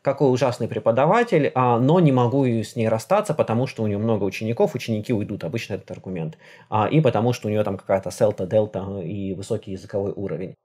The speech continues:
А подумайте, вот в это время, когда мы разговариваем про сложного преподавателя, мы же могли бы поговорить с собственником школы, а, про стратегию компании, про современные тренды в Л Т, про то, как обучать наших сотрудников более эффективно,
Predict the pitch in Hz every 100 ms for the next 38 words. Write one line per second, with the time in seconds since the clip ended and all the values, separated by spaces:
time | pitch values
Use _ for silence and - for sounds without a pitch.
0 | _ _ - 147 160 180 214 151 113 98
1 | 113 139 156 120 160 214 160 101 127 143
2 | 117 110 113 110 156 151 127 107 104 98
3 | 110 120 120 117 - _ - - 127 -
4 | 120 120 - 113 113 110 107 101 85 -
5 | _ _ 120 151 151 135 127 127 120 120
6 | 117 123 123 - 123 - 110 95 110 -
7 | - 120 107 95 - - - 117 113 113
8 | 160 - 135 123 143 127 117 120 113 113
9 | 101 92 87 82 - 120 113 127 123 131
10 | 139 135 127 120 120 120 117 113 110 107
11 | 107 - 101 90 - - - 120 123 135
12 | 123 - - 117 120 - 123 123 117 -
13 | - 117 120 120 117 113 107 113 117 110
14 | 104 113 - 113 95 78